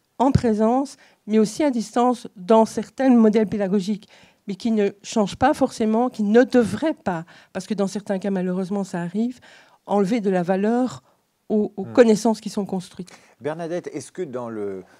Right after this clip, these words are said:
Speaker 2: le, le, le, le tour d'Europe ou de France pédagogique que vous avez fait sur cette question-là, vous avez déjà des exemples,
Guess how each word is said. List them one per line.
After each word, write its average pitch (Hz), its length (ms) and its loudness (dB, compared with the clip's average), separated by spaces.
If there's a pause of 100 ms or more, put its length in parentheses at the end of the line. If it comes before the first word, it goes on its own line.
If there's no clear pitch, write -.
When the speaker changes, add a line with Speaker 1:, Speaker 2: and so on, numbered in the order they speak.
(120)
Speaker 2:
le, 98 200 -14
le, 95 160 -14
le, 90 180 -18
le 98 480 -16
tour 113 420 -10
d'Europe 107 500 -6
ou 107 80 -12
de 95 120 -10
France 117 320 -14
pédagogique 110 640 -10
que 107 80 -14
vous 101 160 -12
avez 101 180 -4
fait 113 180 -10
sur 120 200 -14
cette 123 200 -12
question-là, 127 600 -6 (320)
vous 110 140 -8
avez 135 180 -2
déjà 131 460 -2
des 120 240 -6
exemples, 113 760 -8